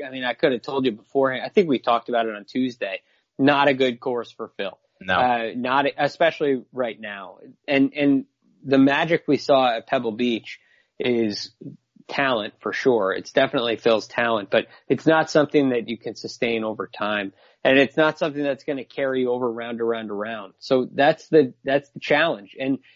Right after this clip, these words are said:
Speaker 1: he's got very little else to kinda hang his hat on other than hitting bombs. And
Speaker 2: Sure.
Speaker 1: this is the other thing about the hitting bombs for Phil. It's not like him hitting bombs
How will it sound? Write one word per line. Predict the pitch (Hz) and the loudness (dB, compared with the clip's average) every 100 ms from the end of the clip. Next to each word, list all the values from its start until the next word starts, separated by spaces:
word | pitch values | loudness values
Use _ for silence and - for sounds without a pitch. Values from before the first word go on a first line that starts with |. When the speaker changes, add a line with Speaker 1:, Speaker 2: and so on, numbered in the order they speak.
| _ - | _ 2
Speaker 1:
he's | 160 | 4
got | 208 196 170 143 | 6 2 2 -8
very | 131 151 180 165 135 | -6 -4 -2 -4 -6
little | 135 151 151 - | -6 -4 -4 -4
else | 135 135 - | -6 -8 -12
to | 143 | -20
kinda | - 127 117 107 - | -10 -10 -10 -14 -12
hang | 127 127 | -10 -10
his | 113 | -12
hat | - 110 127 | -2 0 0
on | 151 170 _ _ _ - | -2 -4 _ _ _ 0
other | 143 156 143 | 4 6 4
than | 143 131 120 | 4 0 -2
hitting | 143 143 123 | -2 0 0
bombs. | 123 127 131 113 101 - - | -2 -2 -2 -6 -14 -18 -2
And | 156 143 | 0 0
Speaker 2:
Sure. | 165 | 0
Speaker 1:
this | 226 277 | 4 6
is | 202 | 6
the | 208 | 8
other | 202 185 | 8 6
thing | 208 180 | 2 0
about | 151 139 139 | 2 0 -2
the | |
hitting | 139 143 123 | -2 -2 0
bombs | 117 113 - | -4 -4 -10
for | 110 | -12
Phil. | - 113 - _ _ _ _ _ _ _ _ _ _ | -4 -4 -4 _ _ _ _ _ _ _ _ _ _
It's | 143 131 - | -2 -2 2
not | 151 131 | 2 4
like | 185 175 _ _ _ | 4 2 _ _ _
him | - 160 156 | -6 -4 -2
hitting | 143 135 117 | -4 -4 -2
bombs | 117 117 110 104 | -4 -4 -10 -12